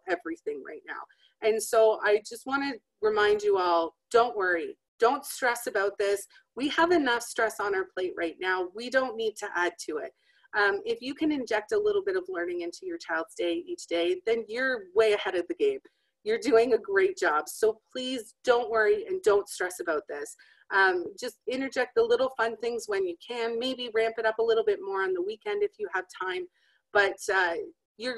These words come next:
your main focus should be just, let's all get through this in one piece. Um,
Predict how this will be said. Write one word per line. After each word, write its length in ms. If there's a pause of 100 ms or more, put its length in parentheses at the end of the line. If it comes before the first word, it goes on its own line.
your 120
main 240
focus 360
should 200
be 220
just, 280
let's 260
all 140
get 200
through 200
this 160
in 100
one 260 (100)
piece. 320 (380)
Um, 280